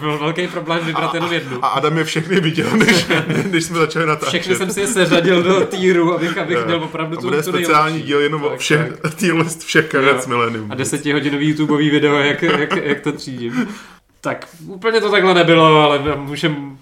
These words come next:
Speaker 1: můžem si myslet, že jo. A ta karta, eh, se jmenuje Net Deck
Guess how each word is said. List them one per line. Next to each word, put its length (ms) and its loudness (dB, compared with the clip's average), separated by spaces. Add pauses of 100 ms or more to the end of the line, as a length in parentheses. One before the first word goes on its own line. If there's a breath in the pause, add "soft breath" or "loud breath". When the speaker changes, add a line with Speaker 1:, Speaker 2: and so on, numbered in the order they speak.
Speaker 1:
můžem 260 -6
si 120 -6
myslet, 300 -6
že 80 -4
jo. 220 -6 (320 loud breath)
A 300 0
ta 160 0
karta, 680 0 (440)
eh, 40 -4
se 140 -6
jmenuje 240 -2
Net 280 -6
Deck 420 -6